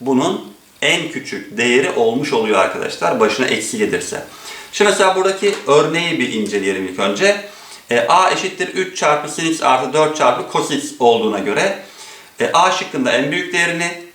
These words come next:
B şıkkında en küçük değerini sormuş. Arkadaşlar en büyük değeri bakın şu baştaki katsayıların kök içerisinde kareleri toplamıdır. Yani üçün karesi artı dördün karesi ne, ne yapar?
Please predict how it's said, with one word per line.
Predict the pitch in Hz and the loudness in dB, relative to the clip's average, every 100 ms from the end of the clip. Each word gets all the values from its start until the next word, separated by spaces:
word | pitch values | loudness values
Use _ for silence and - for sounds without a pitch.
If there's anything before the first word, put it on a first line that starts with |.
| - | -14
B | 127 139 175 | -6 -2 -2
şıkkında | 170 143 135 185 | -2 -2 0 2
en | 185 | 0
küçük | 180 131 | -2 -2
değerini | 117 101 | -2 -2
sormuş. | 98 101 98 104 - - - - - | -2 -2 -2 -4 -8 -14 -20 -14 0
Arkadaşlar | 180 196 202 180 - | 2 2 0 -2 0
en | 202 214 185 | 2 2 0
büyük | 135 - - | 0 0 0
değeri | 185 127 151 185 139 | 2 2 2 -2 -4
bakın | 139 123 95 | -4 -2 -4
şu | 92 - 147 | -4 -4 2
baştaki | 165 160 147 - | 2 2 -4 -6
katsayıların | - 180 - - 107 143 147 - - - _ _ _ _ _ _ _ - - | -4 -4 -2 0 4 4 4 0 -8 -20 _ _ _ _ _ _ _ -20 -12
kök | - 180 | -6 -4
içerisinde | 156 131 107 - 113 151 | 0 0 0 0 0 0
kareleri | 175 151 113 - | 2 2 2 -2
toplamıdır. | - - 113 92 107 | -4 -2 -4 -2 -4
Yani | 98 127 | -4 -8
üçün | - 135 | -8 -6
karesi | 147 113 - 104 | -2 -2 0 2
artı | 98 127 | 2 2
dördün | 120 107 110 | 2 2 0
karesi | 107 95 - - | -2 -2 -4 -2
ne, | 147 | 2
ne | 147 | 4
yapar? | - 139 151 | 2 4 2